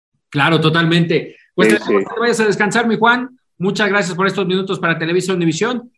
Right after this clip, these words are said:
Speaker 1: y atentos para el próximo ocho de octubre en el Dignity Health contra Carlos Adames.
Speaker 2: Muchas gracias, un abrazo.
Speaker 1: Gracias, amigos de Televisa Univisión, en esta oportunidad con Carlos Adames,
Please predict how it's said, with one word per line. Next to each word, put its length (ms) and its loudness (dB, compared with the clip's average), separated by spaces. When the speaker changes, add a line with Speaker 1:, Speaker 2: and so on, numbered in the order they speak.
Speaker 1:
y 80 -2
atentos 360 0
para 140 -2
el 60 -4
próximo 280 -4
ocho 180 -2
de 80 -2
octubre 280 -2
en 60 -4
el 140 0
Dignity 440 -2
Health 180 -2
contra 260 -6
Carlos 260 -4
Adames. 480 -8
Speaker 2:
Muchas 200 4
gracias, 380 4
un 120 4
abrazo. 500 4
Speaker 1:
Gracias, 400 4
amigos 320 6
de 220 6
Televisa 420 2
Univisión, 580 0
en 100 -2
esta 160 -2
oportunidad 600 0
con 160 -4
Carlos 380 -2
Adames, 600 -4